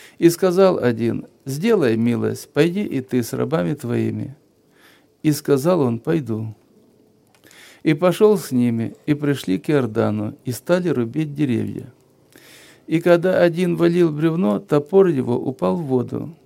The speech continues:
И закричал он, и сказал: «Ах, господин мой!» А он взят был на подержание.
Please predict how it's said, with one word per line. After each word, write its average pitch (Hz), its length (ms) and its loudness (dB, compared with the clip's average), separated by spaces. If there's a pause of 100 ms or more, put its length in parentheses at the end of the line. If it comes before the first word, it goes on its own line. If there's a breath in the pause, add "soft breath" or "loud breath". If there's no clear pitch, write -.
(680 soft breath)
И 170 140 4
закричал 175 720 2
он, 117 140 0
и 151 160 -4
сказал: 143 500 -2 (100)
«Ах, 202 380 2
господин 135 800 -2
мой!» 113 420 -2 (800 soft breath)
А 147 140 4
он 151 240 2
взят 185 300 0
был 135 220 -2
на 151 220 -2
подержание. 117 880 -4